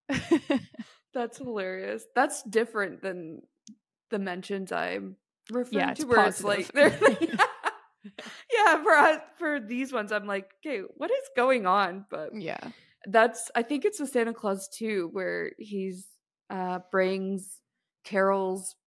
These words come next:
Speaker 2: parents to the North Pole, and then he says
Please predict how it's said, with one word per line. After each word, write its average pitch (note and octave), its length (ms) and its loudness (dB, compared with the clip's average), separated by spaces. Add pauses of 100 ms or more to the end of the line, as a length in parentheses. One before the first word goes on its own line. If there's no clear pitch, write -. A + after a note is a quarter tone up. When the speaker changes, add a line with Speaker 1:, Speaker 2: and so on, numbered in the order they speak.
Speaker 2:
parents G3+ 600 -6
to A3 120 -2
the F#3+ 120 -4
North F#3 380 -4
Pole, G#3+ 500 -4 (960)
and G#3 220 2
then G3 200 2
he G#3 200 -8
says F#3 600 -4